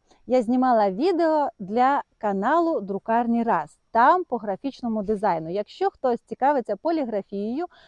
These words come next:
або хоче розвиватися в сфері графічного дизайну чи самостійно робити собі макети, раджу подивитися, в описі залишу посилання. І взагалі Друкарня Раз у нас це широкоформатний друк,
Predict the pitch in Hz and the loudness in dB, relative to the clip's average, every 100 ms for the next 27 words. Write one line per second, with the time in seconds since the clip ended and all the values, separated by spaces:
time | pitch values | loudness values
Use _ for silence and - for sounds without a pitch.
0 | _ - 220 311 339 330 285 294 254 294 | _ -2 2 2 2 0 0 0 0 0
1 | 277 254 196 - 185 - 240 208 202 208 | 2 2 0 -6 -8 -4 -2 -2 -4 -6
2 | 277 240 220 202 202 214 214 170 - 269 | -8 -8 -8 -4 -4 2 2 0 -8 -10
3 | 247 302 320 _ 254 202 185 185 180 180 | -6 -6 -6 _ -6 -4 -4 -4 -6 -8
4 | - 170 170 170 302 392 - - _ - | -12 -10 -10 -6 -4 -4 -6 -14 _ -2
5 | 294 277 226 196 170 170 240 330 311 - | 2 2 0 -4 -4 -2 -4 -4 -8 -2
6 | 269 214 _ - 254 339 330 294 294 254 | -4 -4 _ 2 4 4 0 -6 -8 -4
7 | 190 170 196 - 196 220 214 190 165 156 | -2 -2 -4 -6 -6 -4 -4 -6 -8 -10
8 | 151 160 _ _ - _ 269 196 208 190 | -12 -16 _ _ -20 _ -4 -2 -2 -2
9 | 240 381 240 185 202 175 165 160 262 359 | -2 -2 -4 -4 -6 -6 -6 0 2 2
10 | - - 190 175 185 _ _ _ 226 202 | -2 -14 -10 -10 -12 _ _ _ 0 0
11 | 202 190 247 - 320 392 427 214 190 277 | -2 -4 -4 -2 -2 -2 -2 -8 -6 -2
12 | 339 - | -4 -6